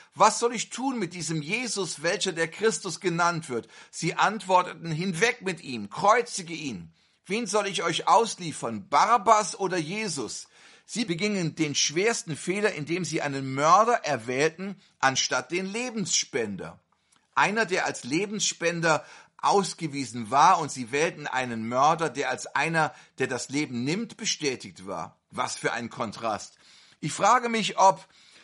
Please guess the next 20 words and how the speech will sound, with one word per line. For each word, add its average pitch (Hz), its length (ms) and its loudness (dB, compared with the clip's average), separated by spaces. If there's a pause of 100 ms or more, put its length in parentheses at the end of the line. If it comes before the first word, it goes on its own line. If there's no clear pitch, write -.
(140)
ich 160 160 -4
sage 202 320 4
dieses 185 420 -8
mit 165 220 -8
allem 202 280 0
göttlichen 175 480 -2
Respekt 165 540 -6
für - 160 -2
meine 143 240 -2
Brüder 175 420 0
und 127 80 -6
meine 127 220 -2
Schwestern 160 580 -2
und 131 80 -10
für 143 120 -8
die 120 120 -8
Männer 175 340 0
und 151 140 -4
die 120 80 -8
Frauen 139 580 2